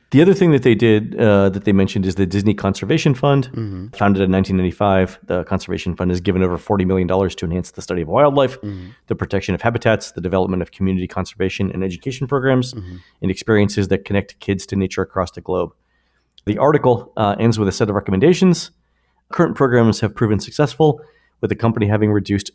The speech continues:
Speaker 1: thirty-four percent net emissions by twenty fifteen, well on its way to its goal of fifty percent by twenty twenty.
Speaker 2: Mm-hmm.
Speaker 1: This isn't surprising because for large businesses like Disney,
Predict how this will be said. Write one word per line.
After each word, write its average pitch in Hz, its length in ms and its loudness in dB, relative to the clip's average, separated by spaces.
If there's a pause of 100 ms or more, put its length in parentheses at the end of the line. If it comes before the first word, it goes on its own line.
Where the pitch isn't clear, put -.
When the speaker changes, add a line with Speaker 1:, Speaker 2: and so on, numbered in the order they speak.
Speaker 1:
thirty-four 110 400 0
percent 104 320 -4 (180)
net 104 160 -2
emissions 98 380 -4
by 95 120 -2
twenty 101 220 -4
fifteen, 160 520 -2 (320)
well 92 120 -2
on 87 120 -2
its - 140 -6
way 92 140 0
to 90 120 -6
its 85 100 -8
goal 87 220 -2
of - 80 -8
fifty 135 200 0
percent 117 320 -2
by 101 100 -4
twenty 98 260 -4
twenty. 147 280 2 (220)
Speaker 2:
Mm-hmm. 92 240 -14 (200)
Speaker 1:
This 98 200 -2
isn't 101 180 -2
surprising 202 600 4
because 113 500 0
for 98 180 0
large 92 320 0
businesses 92 460 -4
like 90 160 -2
Disney, 104 400 0